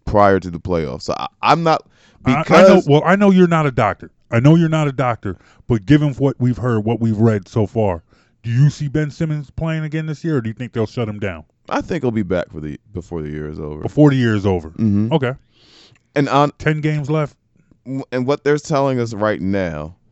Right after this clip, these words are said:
Speaker 1: Sixers have played fifty-eight games, so they've got, what, twenty-four left?
Speaker 2: Mm-hmm.
Speaker 1: If he can get back for, say, the last seven to ten games, get, get his conditioning back where he's in game shape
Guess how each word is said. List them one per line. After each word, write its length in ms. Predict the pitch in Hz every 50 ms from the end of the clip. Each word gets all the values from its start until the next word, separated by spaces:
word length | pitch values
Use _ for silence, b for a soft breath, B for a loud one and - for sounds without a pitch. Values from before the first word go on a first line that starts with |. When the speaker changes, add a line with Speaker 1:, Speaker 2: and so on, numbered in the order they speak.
| _ - - -
Speaker 1:
Sixers 480 | - - - 135 135 - - 139 127
have 200 | 123 117 98 - -
played 540 | - 123 120 120 117 117 117 117 107 - -
fifty-eight 720 | _ _ 127 131 131 - - 123 120 117 117 107 67 80
games, 840 | 104 107 107 104 104 104 101 98 98 98 - - - - _ _ _ _ _ _ _ _ _
so 200 | _ - - 101
they've 240 | 92 101 104 101 87
got, 300 | 110 107 104 95 - -
what, 240 | - 82 - - _
twenty-four 580 | - - 104 104 104 107 104 104 110 110 110 107
left? 480 | 110 110 113 113 127 123 - _ _ _ _
Speaker 2:
Mm-hmm. 160 | 107 92 101 107 _ _ _ _ _ _ _ _ _ _ _ _ _ _ _ _ _ _ _ -
Speaker 1:
If 120 | 101 78
he 160 | 98 120 123
can 160 | 117 135 127
get 280 | 110 - 123 - - 101
back 320 | 82 113 117 117 - -
for, 280 | _ - - 110 107 107
say, 400 | 107 - - 110 104 104 104 104
the 140 | 92 87 87
last 840 | 87 95 101 104 104 104 104 113 117 - _ _ _ _ - -
seven 360 | - 110 107 107 98 107 101
to 100 | 92 98
ten 360 | 87 - - 110 101 104 98 90
games, 720 | 98 98 98 98 98 98 98 98 95 98 - _ _ _ _ _ _ _ _ _ _ _ _ _ _ _ _ _ - 76 78 _
get, 200 | - 98 - - _ 80
get 140 | 78 101 101
his 100 | 98 95
conditioning 580 | - - 101 95 85 104 104 104 - 107 101 92
back 240 | 78 104 101 - -
where 140 | 87 95
he's 180 | 98 98 92 85
in 140 | 87 85 82
game 320 | 80 98 92 98 101 98 98
shape 440 | 95 101 101 101 101 101 95 -